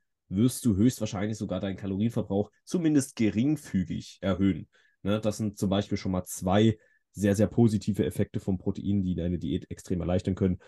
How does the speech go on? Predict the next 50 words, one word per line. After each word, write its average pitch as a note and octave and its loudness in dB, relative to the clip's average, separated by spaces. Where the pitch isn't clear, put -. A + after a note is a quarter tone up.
Und E2+ -4
dann F2+ 4
natürlich, F2 2
was - -6
auch E2 -4
nicht F2 -6
von F2 -2
der E2 -2
Hand E2+ -4
zu F2 -6
weisen E2 -2
ist, - -8
Protein - -6
ist F2+ -12
essenziell F2+ -4
zum - -10
Erhalt F#2 -4
und F#2 -10
vor - -14
allem - -12
auch - -14
zum - -18
Aufbau F2 -2
von D#2+ -8
Muskelmasse. E2+ -4
Ja, D#2+ -8
brauchen E2 -10
wir F2 -6
gar E2+ -4
nicht F2 -10
drüber E2 -8
reden. G2+ 2
Man F2+ -4
sagt F#2+ -2
ja F#2 0
so E2+ -6
zwei F2+ 0
bis - -10
zweieinhalb F2 -2
Gramm G2+ 2
Protein G#2 0
je F#2+ 0
Kilogramm F#2+ 0
Körpergewicht G2+ 2
machen F#2 0
in F2+ -4
einer F2 -2
Aufbauphase F2 -4
absolut - -8
Sinn. G2 0